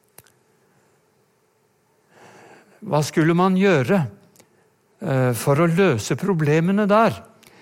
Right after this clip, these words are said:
Det var tema for dette møtet. What is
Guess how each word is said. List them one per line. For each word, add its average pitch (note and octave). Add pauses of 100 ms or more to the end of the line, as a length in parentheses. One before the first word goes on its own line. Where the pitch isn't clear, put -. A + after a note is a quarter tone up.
(160)
Det B2+
var C3
tema C3
for D3+
dette C3
møtet. - (220)
What F#3
is E3+